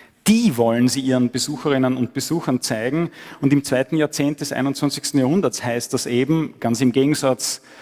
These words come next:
zu den neunzehnhundertachtziger oder neunzehnneunziger Jahren, dass die Museen ihre eigene Gewaltgeschichte herzeigen müssen. Zum Beispiel über Provenienzforschung,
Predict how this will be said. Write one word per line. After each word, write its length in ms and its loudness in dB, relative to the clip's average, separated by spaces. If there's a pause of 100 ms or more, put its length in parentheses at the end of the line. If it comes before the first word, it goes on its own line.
(280)
zu 340 0
den 280 0
neunzehnhundertachtziger 1080 -2
oder 140 0
neunzehnneunziger 840 0
Jahren, 420 -4 (540)
dass 140 -2
die 80 2
Museen 760 0
ihre 480 0
eigene 460 0
Gewaltgeschichte 1160 -4
herzeigen 960 -2
müssen. 460 -4 (680)
Zum 160 0
Beispiel 440 -2 (120)
über 160 2
Provenienzforschung, 1200 -2